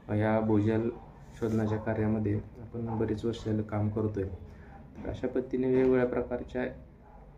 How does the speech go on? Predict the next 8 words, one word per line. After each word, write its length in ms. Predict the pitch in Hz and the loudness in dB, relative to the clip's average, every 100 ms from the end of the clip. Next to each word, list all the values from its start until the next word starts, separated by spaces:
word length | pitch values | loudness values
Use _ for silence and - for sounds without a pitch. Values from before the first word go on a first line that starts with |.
| - | -6
एकात्मिक 460 | 113 117 107 123 123 | -2 0 0 2 2
प्रयोगाचा 420 | 120 117 113 113 | 4 4 4 2
जर 160 | 113 113 | 2 2
आपण 200 | 110 113 | 2 2
वापर 320 | 113 107 104 | 2 2 0
केला, 340 | - 117 92 - - - - - - | 2 4 4 0 -4 -8 -16 -18 -8
तर, 120 | 117 113 | -2 0
अ, 260 | 113 117 | 0 0